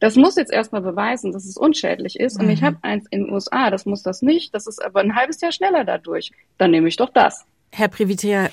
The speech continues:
Speaker 2: brauchen wir solche Regelungen oder behindern wir vielleicht auch unsere Wettbewerbsfähigkeit?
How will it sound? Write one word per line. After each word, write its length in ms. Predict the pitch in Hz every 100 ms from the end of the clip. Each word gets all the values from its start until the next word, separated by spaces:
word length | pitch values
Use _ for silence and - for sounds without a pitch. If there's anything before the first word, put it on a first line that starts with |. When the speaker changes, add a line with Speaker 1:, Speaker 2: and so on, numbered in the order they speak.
| -
Speaker 2:
brauchen 420 | 160 151 185 285
wir 160 | 269 285
solche 340 | 247 254 254
Regelungen 800 | 240 247 240 240 240 240 240 233 - _ _
oder 520 | 196 208 208 208 202 - -
behindern 400 | 185 208 196 185
wir 120 | 185
vielleicht 460 | 190 170 160 175
auch 200 | 165 175 165
unsere 260 | 190 180
Wettbewerbsfähigkeit? 1300 | 226 254 285 160 139 - - 143 120 - - 139